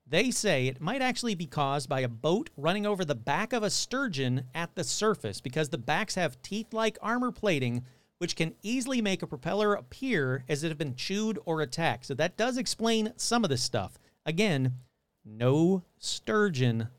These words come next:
live in Lake Iliamna.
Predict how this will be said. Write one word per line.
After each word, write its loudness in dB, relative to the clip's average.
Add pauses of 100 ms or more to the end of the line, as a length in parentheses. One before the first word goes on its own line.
(180)
live 2 (280)
in -2
Lake 2
Iliamna. 0